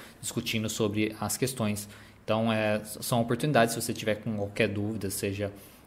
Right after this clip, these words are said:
é, de terapia cognitiva, seja de psicologia, seja de algum transtorno, você pode enviar tanto na segunda-feira lá no nosso Stories, ou na quarta-feira também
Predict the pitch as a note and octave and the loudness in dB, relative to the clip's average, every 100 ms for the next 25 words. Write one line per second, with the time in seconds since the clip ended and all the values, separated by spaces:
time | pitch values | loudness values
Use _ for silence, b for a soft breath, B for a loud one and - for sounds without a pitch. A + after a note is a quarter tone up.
0 | B - G2 G2 F#2 F#2 F#2 - G2+ G#2+ | B -8 -4 -4 -4 -6 -8 -6 -4 0
1 | G#2 A#2 A#2+ F3 D3 - A2 G#2+ G#2+ - | 0 0 2 2 2 2 0 0 -2 2
2 | B2+ B2+ B2+ A#2+ G#2+ G#2 G#2 G#2+ G#2 D#3 | 2 4 2 0 -2 0 0 0 0 0
3 | D#3 C#3 C3+ C#3+ C3+ - - - - - | 2 4 6 4 0 -8 -18 -20 -20 -20
4 | - - C3+ B2+ A#2+ B B B2 A#2 A#2+ | -20 -8 0 4 4 B B 4 4 6
5 | A2+ G2+ - C3 C3 A#2 B B - A#2 | 4 4 4 2 2 0 B B 0 4
6 | B2+ A#2 A2+ A2 A#2 A2+ G#2+ G#2+ G#2+ G#2 | 4 4 2 4 2 4 4 2 0 0
7 | - C#3+ C#3 B2+ G3 - B B B B | -2 2 8 8 6 -2 B B B B
8 | - D3+ E3 F#3+ D3+ D3+ B2+ B2+ D3+ E3 | 8 10 10 6 2 6 10 10 8 2
9 | - A#2+ C#3 C#3 A#2 G#2+ C3+ | 4 4 6 4 2 2 0